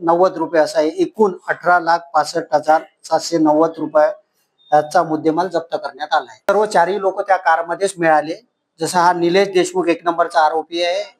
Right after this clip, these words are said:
हाही रेकॉर्डेड आहे, याच्या विरुद्ध दारूचे भरपूर गुन्हे दाखल आहे, सिरसपेठ, अ, ला जो राहतो रेकॉर्डेड आहे. हा सेकंड आरोपी जो आहे प्रणय उर्फ सुमित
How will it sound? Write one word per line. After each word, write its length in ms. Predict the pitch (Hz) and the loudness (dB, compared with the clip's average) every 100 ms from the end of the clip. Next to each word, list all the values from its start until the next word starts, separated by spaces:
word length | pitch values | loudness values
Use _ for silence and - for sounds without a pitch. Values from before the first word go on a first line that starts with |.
| _ - | _ -4
हाही 240 | 151 165 180 | 0 2 2
रेकॉर्डेड 500 | 165 175 165 170 185 | 0 0 0 0 0
आहे, 240 | 196 180 | 0 -4
याच्या 200 | 156 165 - 175 | -4 -4 -6 -8
विरुद्ध 360 | 160 170 156 | -2 -2 0
दारूचे 420 | 165 147 165 160 165 | 0 0 0 -6 -6
भरपूर 360 | 143 - 190 | -6 -4 -4
गुन्हे 260 | 185 160 160 | -2 -2 0
दाखल 320 | 147 143 147 | 0 -2 -4
आहे, 140 | 147 175 _ _ _ _ - | -4 -4 _ _ _ _ -8
सिरसपेठ, 680 | 156 151 160 - 147 147 165 | 0 2 2 0 -4 0 2
अ, 480 | 151 147 147 143 | 4 6 6 4
ला 180 | 143 147 | 4 2
जो 180 | 147 156 | 2 0
राहतो 480 | 147 139 - 160 - _ _ _ _ 147 | 2 0 -4 -12 -12 _ _ _ _ -2
रेकॉर्डेड 520 | 151 165 156 160 151 | 0 2 0 0 0
आहे. 160 | 156 170 _ _ _ _ _ 175 | 0 -2 _ _ _ _ _ -2
हा 80 | |
सेकंड 380 | 180 180 202 208 | 0 -2 0 2
आरोपी 380 | 202 202 196 208 | 2 2 -2 -2
जो 120 | 196 | 2
आहे 160 | 202 190 | 4 2
प्रणय 460 | 190 185 190 160 - _ _ _ | 0 0 2 -2 -6 _ _ _
उर्फ 260 | 165 156 180 | -2 -2 0
सुमित 380 | 160 170 165 | -2 0 2